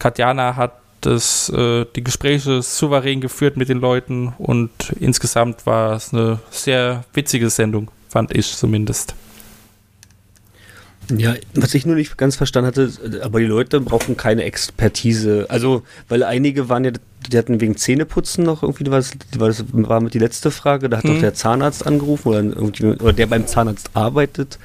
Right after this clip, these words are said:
Speaker 1: Ja.
Speaker 2: Und ich hatte manchmal so gewundert, sollte man jetzt irgendwie das na-, also sollte man irgendwie eine Expertise haben zu dem Thema oder war das eigentlich egal, hätte jeder anrufen können?
Speaker 1: Ich glaube, es hätte jeder anrufen können, aber wahrscheinlich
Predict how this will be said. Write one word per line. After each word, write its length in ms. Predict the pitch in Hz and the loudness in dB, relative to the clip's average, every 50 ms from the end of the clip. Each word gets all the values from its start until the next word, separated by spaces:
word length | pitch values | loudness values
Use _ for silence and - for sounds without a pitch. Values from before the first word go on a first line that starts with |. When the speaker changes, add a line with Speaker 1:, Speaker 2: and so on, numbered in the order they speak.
| - - - | -14 -2 -2
Speaker 1:
Ja. 120 | 143 143 - - - - - - - - - - - | -2 0 0 -4 -8 -8 -8 -8 -10 -12 -14 -8 -2
Speaker 2:
Und 520 | 117 113 113 113 113 113 113 110 107 104 - - - - - - - - - - - - - - - - - | 0 0 2 2 0 0 0 -2 -2 -4 -6 -12 -14 -14 -14 -14 -14 -14 -14 -16 -18 -16 -14 -14 -14 -10 -6
ich 160 | - - - | -4 0 0
hatte 400 | 120 - - 117 117 113 113 110 - - | 0 2 2 0 2 0 -2 -2 -6 -4
manchmal 300 | - 107 107 110 127 127 | 0 0 0 2 2 0
so 100 | 117 117 | 0 2
gewundert, 720 | 113 113 107 110 113 113 113 113 110 - - - - - - - - - - - - - - - | 0 0 0 0 0 2 0 0 -2 -4 -8 -14 -16 -16 -18 -20 -20 -20 -20 -16 -10 -8 -8 -4
sollte 320 | - - 101 101 - - 110 | 0 0 0 2 2 2 2
man 140 | 110 107 | 2 2
jetzt 180 | 107 107 - - | 0 -2 -4 -4
irgendwie 600 | 104 107 110 113 110 - - 117 107 104 107 101 - - | -2 0 0 0 0 -2 -2 0 2 2 0 0 -2 -4
das 240 | - 104 95 - - | -4 -2 -2 0 0
na-, 120 | 101 98 | -2 -2
also 360 | - 107 107 98 104 104 101 | 0 -2 0 0 2 2 2
sollte 240 | 98 98 101 104 110 | 2 2 0 2 2
man 140 | 104 104 104 | 2 0 2
irgendwie 280 | - 110 107 - - 107 | 2 0 -2 0 0 0
eine 120 | 101 - | 0 0
Expertise 600 | - - - - - - - 113 101 104 95 90 | -2 -6 -2 -2 -2 0 2 0 0 2 0 0
haben 260 | 92 95 104 123 151 147 | 0 0 0 0 0 -2
zu 80 | - | 0
dem 180 | - 151 147 147 | 0 0 0 0
Thema 300 | - - 143 135 127 120 | 0 0 0 2 2 2
oder 180 | 120 113 107 | 2 0 0
war 80 | 101 104 | 0 -2
das 140 | 101 - - | -4 -4 -4
eigentlich 240 | 104 98 104 - - | -2 -2 -2 0 -2
egal, 320 | 98 - - 92 98 101 | -2 0 0 0 0 0
hätte 200 | 98 - - 104 | 0 0 0 0
jeder 220 | 98 101 98 98 | 0 0 0 0
anrufen 320 | 98 101 101 98 - - 98 | 0 0 -2 0 0 -2 -2
können? 320 | - - 98 98 95 101 110 | 0 0 0 0 0 0 0
Speaker 1:
Ich 200 | - - - - | 0 0 -2 0
glaube, 380 | - - 113 110 113 123 151 160 | 0 0 0 2 2 0 0 0
es 100 | - - | 0 0
hätte 180 | 147 139 135 | -2 -2 0
jeder 280 | 127 127 135 - - - | 0 0 0 2 0 0
anrufen 400 | 139 143 151 151 170 - - 156 | 0 0 0 -2 -2 -2 -2 -2
können, 220 | - 165 165 160 156 | 0 0 0 2 2
aber 220 | 143 135 135 131 | 0 0 0 0
wahrscheinlich 540 | 131 127 - - 135 139 143 139 - - | -2 -4 -2 0 0 0 0 -4 -6 -8